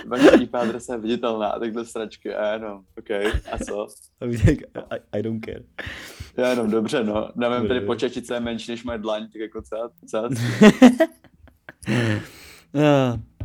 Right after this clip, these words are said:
Speaker 2: To myslím, že bychom mohli dát dotu.
Speaker 1: Chtěl bys dát dotu?
Speaker 2: No, jako, abych se měl učit matematiku, češtinu a biologii, ale dal bych dotu.
Speaker 1: OK. Kulec.
Speaker 2: No, máme dvě minutky.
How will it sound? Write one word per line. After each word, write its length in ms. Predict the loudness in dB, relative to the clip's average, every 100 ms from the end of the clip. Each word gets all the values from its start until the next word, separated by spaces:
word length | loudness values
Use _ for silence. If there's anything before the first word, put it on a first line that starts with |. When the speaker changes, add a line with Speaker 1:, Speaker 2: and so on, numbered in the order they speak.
| -10 -12 -20 _ -20 -20 -20 -20 -20 _
Speaker 2:
To 100 | -2
myslím, 360 | 0 0 0
že 80 | 0
bychom 180 | -2 -2
mohli 160 | -2
dát 120 | -4 -6
dotu. 340 | -8 -10 -14 -14 _ _ _ _ _ _ _ _ _ _ _ _ _ _ _ _ _
Speaker 1:
Chtěl 120 | -4
bys 100 | -2
dát 120 | 0 0
dotu? 520 | -2 -2 0 0 -2
Speaker 2:
No, 100 | -6
jako, 160 | -4 -4
abych 140 | -4
se 60 | -6
měl 100 | -6
učit 200 | -8 -8
matematiku, 500 | -8 -8 -10 -12 -16
češtinu 320 | -14 -10 -10
a 40 |
biologii, 680 | -8 -8 -8 -10 -10 -12 -12
ale 380 | -10 -8 -8 -12 -16 _ -12
dal 120 | -10
bych 120 | -8
dotu. 240 | -8 -10 -14 -18 -20 _ _ _ _ _ _ _ _ _ -16
Speaker 1:
OK. 120 | -12 -12 -12 -16 _ _ _ _ _ _ _ _ _ _ _ -6
Kulec. 360 | -2 0 0 -4 -16 _ _ _
Speaker 2:
No, 100 | -4
máme 220 | -4 -4
dvě 140 | -4 -6
minutky. 460 | -6 -8 -10 -12